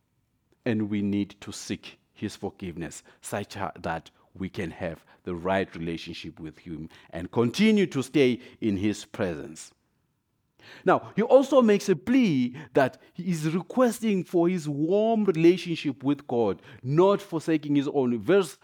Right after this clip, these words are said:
ten, if we read there, it says, "Though my father and mother forsake me, I will, eh, forsake me, the Lord will not receive, will not forsake me." God will never forsake his own.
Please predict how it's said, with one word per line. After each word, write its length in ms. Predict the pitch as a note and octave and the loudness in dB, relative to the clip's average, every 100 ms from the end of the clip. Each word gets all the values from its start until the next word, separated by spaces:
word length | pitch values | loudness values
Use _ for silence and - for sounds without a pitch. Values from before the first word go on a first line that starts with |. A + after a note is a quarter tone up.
| _ - | _ -2
ten, 440 | G#3 F#3+ G2 D2+ | 2 2 2 -2
if 180 | B2 A2+ | -4 0
we 140 | D#3 | 2
read 220 | D3 F#3 D#3 | 2 0 -2
there, 320 | B2 A#2+ A2+ | 2 2 4
it 180 | C3+ - | 0 -4
says, 480 | - E3 A#2+ A2+ - - - | -2 0 2 -2 -8 -20 -2
"Though 220 | F3+ A3 | 2 4
my 160 | F#3 C3 | 4 0
father 360 | - D3 C#3 | 2 2 4
and 200 | A#2+ A#2+ | 2 2
mother 240 | A2+ B2 A#2+ | 2 0 0
forsake 460 | - A2 B2+ A2+ | -4 -8 -6 -6
me, 180 | A2+ G#2+ - - - | -4 -4 -6 -16 -4
I 220 | G2+ G2+ | 0 0
will, 440 | G2 F#2+ G#2+ G2+ E2+ _ _ _ F2 - | 0 0 2 2 -2 _ _ _ -16 -4
eh, 500 | A2 G#2 G2+ F#2+ B2 A#2 | 0 2 0 -2 -6 -8
forsake 400 | C#3 B2 D#3 B2+ | -6 -2 -2 0
me, 140 | B2+ | 0
the 180 | G#2 A2 | 2 0
Lord 360 | G#2 A2+ A2+ G#2 | 2 2 2 0
will 220 | F#2+ G2 | -4 -4
not 420 | F#2 G2 F#2+ F2+ _ - | -2 -2 -4 -6 _ -14
receive, 580 | F#2 E2+ - C2 G#2 G#2 | -12 -12 -12 -10 -8 -4
will 160 | G#2+ | -4
not 220 | G2+ A#2 A2+ | -2 -2 -4
forsake 440 | F#2+ - F#2+ - | -10 -6 -6 -8
me." 140 | E2+ - - _ _ _ | -16 -20 -20 _ _ _
God 320 | C#3+ C#3+ D3+ | 2 2 2
will 160 | C3 A#2 | 2 2
never 320 | G#2+ A2+ G#2 | 4 2 0
forsake 540 | - G#2 - A2 G2+ _ _ | -6 -12 -4 -2 -2 _ _
his 420 | - G#2 G2+ F2+ - _ _ | -6 -2 -2 -4 -12 _ _
own. 540 | F#3 E3 A#2+ E2 D2 | 6 6 6 -2 -10